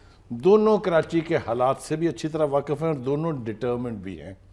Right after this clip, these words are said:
जो रवैये हमने देखे हैं, उन्होंने आज की तकरीर, जिसका हवाला आपने अपनी, अपनी गुफ्तगू में दिया था, वो भी हमने देखी है।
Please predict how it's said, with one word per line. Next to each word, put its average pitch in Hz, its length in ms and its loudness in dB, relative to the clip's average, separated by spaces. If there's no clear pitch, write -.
जो 107 80 0
रवैये 123 280 2
हमने 147 200 0
देखे 135 260 0
हैं, 131 60 0
उन्होंने 131 220 -4
आज 113 220 2
की 123 80 -4
तकरीर, 123 280 -2
जिसका 123 220 -6
हवाला 113 260 0
आपने 113 200 -4
अपनी, 110 140 -10
अपनी 107 440 -12
गुफ्तगू 101 320 -6
में 113 100 -6
दिया 104 180 -6
था, 107 160 -10
वो 135 80 -2
भी 160 100 0
हमने 127 220 -2
देखी 98 320 -8
है। 78 160 -14